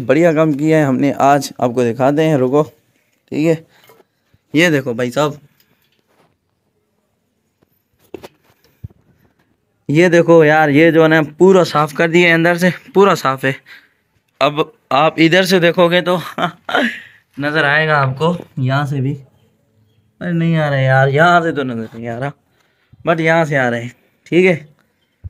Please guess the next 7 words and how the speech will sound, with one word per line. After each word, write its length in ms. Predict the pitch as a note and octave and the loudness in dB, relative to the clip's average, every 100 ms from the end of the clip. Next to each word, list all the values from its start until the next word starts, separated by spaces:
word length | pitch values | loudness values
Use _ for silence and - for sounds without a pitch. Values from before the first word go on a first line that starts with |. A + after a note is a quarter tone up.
| _ _ _ _ _ _ _ _ _ _ _ _ _ _ _ _ _ _ | _ _ _ _ _ _ _ _ _ _ _ _ _ _ _ _ _ _
ये 80 | D#3 | -6
पूरा 320 | D#3+ F3+ G3+ | 0 2 4
साफ 280 | F#3 F3+ G3 A3+ | 4 0 0 0
कर 140 | F#3+ | 0
दिया 200 | F3+ G3 | 2 2
है 60 | F#3+ | 4
हमने। 220 | G#3+ | 2